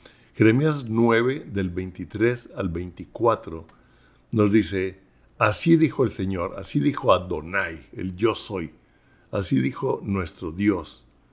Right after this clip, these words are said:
Jehová de los ejércitos, pero así dijo el Señor, no se alabe el sabio en su sabiduría, ni el valiente se alabe en su valentía, ni el rico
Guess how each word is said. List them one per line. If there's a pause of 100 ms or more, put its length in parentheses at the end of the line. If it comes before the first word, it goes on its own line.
(220)
Jehová
de
los
ejércitos,
pero
así (600)
dijo (120)
el
Señor, (480)
no
se
alabe
el
sabio (440)
en
su
sabiduría, (1000)
ni
el
valiente
se
alabe
en
su
valentía, (580)
ni
el
rico